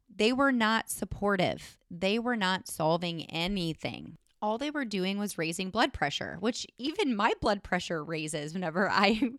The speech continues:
<laughs> whenever I read those comments. So what is this helping? So when we talk about trauma versus drama, and we talk about serenity and courage and vulnerability, posting things like that is different than being vulnerable. Getting vulnerable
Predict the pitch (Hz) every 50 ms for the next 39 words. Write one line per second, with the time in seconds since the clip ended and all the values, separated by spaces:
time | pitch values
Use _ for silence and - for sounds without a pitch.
0 | - - - - - - - 294 285 262 233 247 240 220 220 214 208 208 208 208
1 | 185 202 196 196 - - - 196 170 143 143 139 135 - - - - - - -
2 | - 262 262 - - _ _ _ _ _ _ _ - 240 285 311 370 440 494 427
3 | - - 311 320 - - 226 226 220 247 302 - - 160 76 55 - - 180 _
4 | _ _ _ _ _ _ _ - - - 285 285 277 294 339 381 - - 330 359
5 | - - 330 294 247 - - - - - 202 202 208 226 233 220 214 208 185 190
6 | 185 196 - - 196 185 185 170 - - 160 147 160 175 165 - 67 65 - -
7 | - 180 196 208 - - 208 214 220 233 220 208 202 190 - - - - 190 175
8 | 170 180 170 180 185 175 - - - - - - - 190 - - - - 196 196
9 | 196 196 185 160 156 - - - 180 165 - 180 175 185 185 185 175 165 - 165
10 | 170 170 165 - - - - - - - - - - - - - - - 294 359
11 | 403 - - 427 415 - 302 277 247 - 214 196 180 _ - 170 165 180 214 214
12 | 196 175 165 - - 185 202 - - 247 240 220 - 190 175 160 185 175 165 165
13 | 160 151 156 147 143 151 156 147 - - - - - - 180 _ _ _ _ _
14 | _ _ _ - 220 233 269 311 339 339 262 196 190 185 190 202 202 185 175 170
15 | 165 160 -